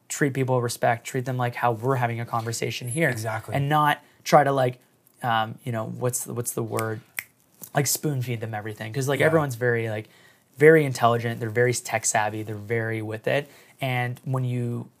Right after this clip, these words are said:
Speaker 1: can just talk to people like normal people, even through your content,
Speaker 2: Mm-hmm.
Speaker 1: you, you get that respect back.
Speaker 2: Yeah,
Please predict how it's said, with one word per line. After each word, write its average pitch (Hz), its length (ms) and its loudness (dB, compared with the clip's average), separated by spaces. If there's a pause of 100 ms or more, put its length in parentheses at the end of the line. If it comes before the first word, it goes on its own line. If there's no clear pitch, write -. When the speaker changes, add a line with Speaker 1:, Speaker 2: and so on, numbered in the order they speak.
(120)
Speaker 1:
can 123 140 -6
just 120 160 -2
talk 117 240 0
to 131 80 -6
people 120 320 0
like 110 160 -2 (340)
normal 113 260 -6
people, 120 400 -2
even 117 240 -6
through 117 200 -8
your 110 200 -8
content, 120 540 -2
Speaker 2:
Mm-hmm. 110 180 -6 (160)
Speaker 1:
you, 120 300 -4 (160)
you 120 300 -6
get 117 240 0
that 110 140 -2
respect - 440 -8
back. 113 380 -8 (160)
Speaker 2:
Yeah, 101 180 -12